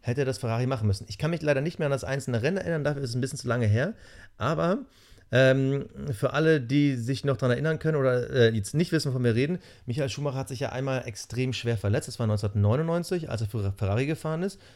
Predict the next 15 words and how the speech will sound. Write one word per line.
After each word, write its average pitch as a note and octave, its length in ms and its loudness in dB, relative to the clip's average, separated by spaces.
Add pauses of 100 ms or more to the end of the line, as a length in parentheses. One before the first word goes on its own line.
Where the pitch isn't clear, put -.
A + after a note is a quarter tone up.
Sein A2 180 2
Teamkollege C3 640 0
Eddie A2+ 280 2
Irvine. D3 480 0 (1040)
Und C3 480 2
der A#2+ 400 6 (100)
Weltmeister C#3 680 2
am A2 80 0
Ende C3+ 140 -4
der B2+ 100 0
Saison B2 440 0 (140)
war A2 380 0
Mika B2 300 2
Häkkinen. G2 520 2 (280)
So, F#2+ 260 0